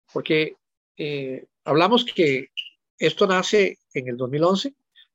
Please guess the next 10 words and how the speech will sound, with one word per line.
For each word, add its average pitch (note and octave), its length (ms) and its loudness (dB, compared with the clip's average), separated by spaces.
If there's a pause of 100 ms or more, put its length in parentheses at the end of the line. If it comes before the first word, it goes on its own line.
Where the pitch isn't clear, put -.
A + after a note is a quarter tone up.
(100)
nació C4 460 2
antes A#3 320 0
del E3+ 140 0
dos D3 140 -2
mil F#3 120 2
once, G#3+ 220 2
pero E3 280 0
formalmente A#3 920 2
planteado G3 600 2
como, D#3+ 440 0